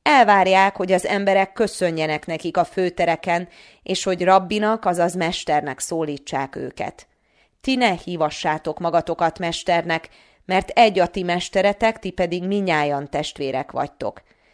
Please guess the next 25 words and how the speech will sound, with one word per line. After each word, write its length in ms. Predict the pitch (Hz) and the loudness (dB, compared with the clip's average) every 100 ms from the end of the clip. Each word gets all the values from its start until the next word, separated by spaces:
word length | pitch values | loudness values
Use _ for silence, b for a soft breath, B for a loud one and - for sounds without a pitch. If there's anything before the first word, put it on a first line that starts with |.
| _ - | _ -2
De 120 | - | 2
atyának 580 | 247 208 180 165 160 156 | 4 2 2 2 2 -4
se 160 | - 165 | -4 -4
hívjatok 560 | 170 160 160 160 165 | -4 -4 -2 -2 -6
senkit 460 | - 180 170 165 165 | -2 -2 -2 -6 -6
a 60 | |
földön, 580 | 156 - 180 170 165 165 b b b _ | -6 -2 0 0 -2 -4 b b b _
mert 320 | 202 220 - 220 | 2 2 2 4
egy 240 | 196 156 | 4 4
a 140 | - 175 | -4 -6
ti 160 | 175 | -4
atyátok, 680 | - 156 - 160 160 208 208 | -4 -4 0 -2 0 -4 -2
a 80 | 165 | -2
mennyei. 640 | 151 135 123 127 117 120 _ _ _ _ _ _ _ _ - | -2 -4 -6 -8 -8 -12 _ _ _ _ _ _ _ _ -6
És 220 | 202 180 | -4 0
tanítónak 720 | 208 185 170 160 170 156 151 | 2 2 0 -4 -4 -4 -6
se 140 | - 165 | -4 -4
hívassátok 840 | 175 165 160 - 165 160 151 160 | -4 -2 -2 -2 -4 -2 -6 -4
magatokat, 640 | 165 165 165 175 185 180 b b b b | -2 0 -2 2 2 2 b b b b
hisz 200 | - 208 | -8 0
egy 240 | - 269 202 | 4 4 4
a 100 | 185 | 2
ti 160 | 208 | 0
tanítótok, 840 | 190 180 170 160 - 165 156 156 156 - _ | -2 0 0 -4 -4 -6 -2 -4 -4 -14 _
Krisztus. 640 | 160 156 - 120 - - | -8 -8 -10 -14 -14 -16